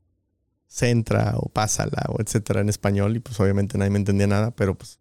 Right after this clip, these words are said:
el deporte así me nace. Y el otro tema es el médico. ¿Cómo explicarle algo que te duele,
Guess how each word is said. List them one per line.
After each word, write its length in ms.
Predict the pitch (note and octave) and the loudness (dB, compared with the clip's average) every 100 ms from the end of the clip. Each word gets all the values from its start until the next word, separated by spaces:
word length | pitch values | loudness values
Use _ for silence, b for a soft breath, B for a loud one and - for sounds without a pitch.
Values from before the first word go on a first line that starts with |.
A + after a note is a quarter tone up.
| _ | _
el 100 | G#2 | -2
deporte 360 | F#2+ - G2+ - | 0 0 0 0
así 140 | G2+ | 2
me 100 | G#2 | 4
nace. 340 | G2 G2 - B2 _ b b b b b b | 4 2 0 -4 _ b b b b b b
Y 140 | C3 | 2
el 60 | C#3+ | 2
otro 180 | D3+ F3 | 2 0
tema 220 | F3+ F3+ | 2 2
es 60 | |
el 80 | F3+ | 4
médico. 520 | D#3+ D#3 F3+ - A#2+ - | 4 4 2 -2 -6 -2
¿Cómo 200 | C3+ E3 | 0 0
explicarle 440 | - D3 D3 D3+ | -2 -4 -2 0
algo 220 | D#3 D3+ | -2 0
que 100 | D3+ | -2
te 120 | D3 | 2
duele, 500 | C#3+ C3 C3+ C3+ C3+ | 2 4 4 4 2